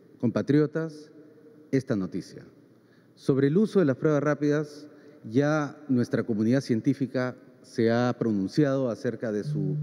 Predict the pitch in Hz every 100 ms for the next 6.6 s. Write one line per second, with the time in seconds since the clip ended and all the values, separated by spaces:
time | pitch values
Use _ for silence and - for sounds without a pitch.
0 | 151 - 101 92 117 123 127 151 - 180
1 | 170 - - - _ 120 117 147 143 147
2 | 143 127 117 147 156 180 180 - - -
3 | - - 117 110 127 139 131 - 131 -
4 | - - _ - 107 101 - 131 147 139
5 | 113 104 135 135 131 107 104 117 117 113
6 | 107 104 98 110 110 110